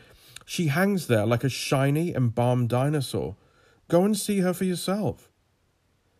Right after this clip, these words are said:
After the great reptile let out a sudden groan, the young couple fled to shore and fell onto their beach towels. In their fright, they clung to each other,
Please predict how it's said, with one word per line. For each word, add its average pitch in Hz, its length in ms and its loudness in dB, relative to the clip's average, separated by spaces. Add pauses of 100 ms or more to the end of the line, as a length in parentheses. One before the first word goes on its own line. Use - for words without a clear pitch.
(480)
After 135 260 -2
the 143 100 0
great 139 240 2
reptile 127 460 0
let 117 260 4
out 120 160 2
a 110 80 -4
sudden 120 460 0
groan, 113 480 0 (280)
the 135 80 0
young 127 340 2
couple 135 320 0
fled 117 340 0
to - 100 -10
shore 113 460 -2 (320)
and 117 160 -2
fell 131 280 4
onto 107 240 0
their 107 140 -4
beach 113 380 -4
towels. 110 560 -10 (1080)
In 131 140 2
their 123 140 2
fright, 123 600 -2 (260)
they 120 140 0
clung 131 360 2
to 123 140 -2
each 110 180 -4
other, 110 380 -2